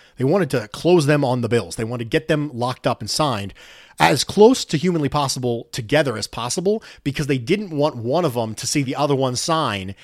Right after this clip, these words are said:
and go, "Ah, well, you know, that it's, they already got their guy. I, I wanna go somewhere else," because they're very different players and they fill very different roles. I think that if they wouldn't have done that, and if Beasley would have potentially gone somewhere else,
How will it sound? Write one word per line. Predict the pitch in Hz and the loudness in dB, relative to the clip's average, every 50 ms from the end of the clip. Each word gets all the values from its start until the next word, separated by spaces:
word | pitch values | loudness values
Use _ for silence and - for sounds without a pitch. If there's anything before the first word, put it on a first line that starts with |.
| - - - | -20 -10 -4
and | 127 131 127 | -2 -2 0
go, | 113 127 120 117 113 113 113 107 - - - - - - | 2 4 4 4 4 4 2 0 -2 -10 -20 -20 -10 -4
"Ah, | 208 196 185 185 180 | 0 2 4 4 4
well, | 160 165 175 170 165 165 | 4 6 6 6 6 4
you | 160 151 170 | 4 2 2
know, | 147 120 110 107 107 107 107 107 _ - | 2 2 0 0 -2 -2 -4 -6 _ -8
that | 139 135 135 _ - | -8 -8 -8 _ -14
it's, | 147 139 - - - - _ _ _ _ _ _ _ - | -12 -8 -6 -6 -6 -6 _ _ _ _ _ _ _ 0
they | - 151 156 | 4 6 6
already | 160 151 143 131 | 6 6 4 4
got | 113 143 117 - | 2 2 2 2
their | 127 107 | -2 -4
guy. | 98 92 107 101 101 104 | -2 -2 -2 -2 0 2
I, | 110 120 127 123 131 | 2 2 2 0 0
I | 139 | 0
wanna | 127 131 127 | 0 -2 0
go | 120 | 0
somewhere | 120 - - 120 107 98 95 | -2 -2 -2 -4 -4 -4 -6
else," | 95 92 - - - | -6 -6 -8 -10 -6
because | - 139 - 151 135 - - - - - | -6 -4 0 0 -2 -2 -4 -14 -14 -4
they're | - 156 160 | 0 0 0
very | 131 117 165 180 190 190 180 | 4 4 4 4 4 2 2
different | 139 120 147 - - 143 135 - | 2 2 0 0 0 -4 -6 -6
players | - - - 180 175 120 95 85 85 85 - - - - - | -8 -4 0 0 0 0 -2 -4 -8 -6 -6 -6 -6 -8 -10
and | - 139 | -4 -2
they | 147 | 0
fill | 139 - 165 156 | 0 2 0 0
very | 131 120 139 127 120 120 | 2 2 2 2 2 0
different | 110 113 - 107 101 104 | -2 -4 -6 -8 -12 -6
roles. | 117 160 196 165 117 107 - - | -4 -2 -2 -2 -4 -6 -4 -4
I | 135 | -4
think | 135 - 190 180 - | -2 -2 -4 -2 2
that | 160 143 - - - - - - - - | 0 0 0 -2 -16 -20 -20 -20 -8 2
if | - 175 165 - | 4 4 4 4
they | - 196 180 | 4 4 4
wouldn't | 156 135 131 180 190 202 180 | 4 6 6 6 6 6 4
have | 151 156 123 107 | 0 -2 -2 0
done | 113 120 110 104 | -2 -2 -2 -2
that, | 98 98 95 98 - | -6 -8 -8 -8 -6
and | 120 123 | -4 -2
if | 120 131 - - 110 | -2 -4 -4 -4 -4
Beasley | 135 147 156 135 135 143 131 117 | -2 -2 -2 -2 -2 -2 -2 -2
would | 104 101 104 120 151 170 | -2 -2 0 2 2 2
have | 143 123 135 120 - | 2 0 0 -2 -2
potentially | - 120 - 123 113 104 - - 110 | -4 -6 -6 -6 -6 -6 -6 -8 -8
gone | 95 110 104 101 95 | -8 -6 -6 -6 -6
somewhere | - - 110 101 98 101 101 | -6 -6 -6 -6 -6 -6 -6
else, | 101 98 92 - - | -6 -8 -8 -10 -14